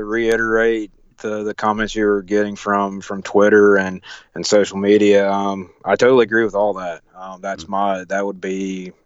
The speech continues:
Speaker 1: anything that I would add to the song. They kind of encompass that in those comments there. And, you know, it's, it's one that, you know, it's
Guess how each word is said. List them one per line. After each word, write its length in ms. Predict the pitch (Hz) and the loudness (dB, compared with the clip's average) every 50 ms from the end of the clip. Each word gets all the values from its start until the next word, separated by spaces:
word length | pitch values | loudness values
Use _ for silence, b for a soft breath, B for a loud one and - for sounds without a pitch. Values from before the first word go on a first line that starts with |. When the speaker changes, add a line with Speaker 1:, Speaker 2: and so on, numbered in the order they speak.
| _ _ _ _ | _ _ _ _
Speaker 1:
anything 420 | - 98 101 95 - - 101 98 92 | -8 -6 -6 -4 -4 -6 -6 -6 -4
that 100 | 90 90 | -2 0
I 120 | 92 95 92 | 2 2 2
would 240 | 90 98 104 98 | 2 2 2 4
add 160 | 101 101 95 98 | 2 2 0 -2
to 80 | 98 | -4
the 100 | 92 90 | -6 -8
song. 300 | - - 104 104 101 95 | -6 -4 -4 -4 -4 -4
They 100 | 95 87 | -6 -6
kind 220 | - 95 95 95 90 | -6 -6 -6 -6 -6
of 60 | 87 | -6
encompass 500 | 87 - - 92 98 92 - 90 - - | -8 -6 -4 -2 -2 -2 -4 -6 -4 -2
that 220 | 92 90 92 92 | 0 0 0 -2
in 80 | 90 90 | -4 -6
those 180 | 90 87 - | -6 -6 -4
comments 420 | - 104 110 117 110 101 92 - - | -2 0 0 0 0 0 -2 -4 -4
there. 320 | 95 92 95 95 95 92 92 | -4 -4 -2 -4 -4 -6 -8
And, 200 | 92 90 90 B B B B B B - | -12 -16 -20 B B B B B B -2
you 80 | 98 110 | 0 2
know, 160 | 113 113 107 | 4 4 4
it's, 420 | 104 107 - - - - - - 78 | 4 2 -2 -4 -8 -18 -18 -18 -14
it's 200 | 98 101 - - | -12 -12 -12 -8
one 280 | 104 104 110 117 117 117 | -4 -2 0 0 0 2
that, 220 | 113 113 110 110 104 | 2 2 2 2 2
you 100 | 107 110 | 0 -4
know, 220 | 110 110 110 110 | -4 -2 -2 -2
it's 240 | 104 - - - | -2 -4 -8 -14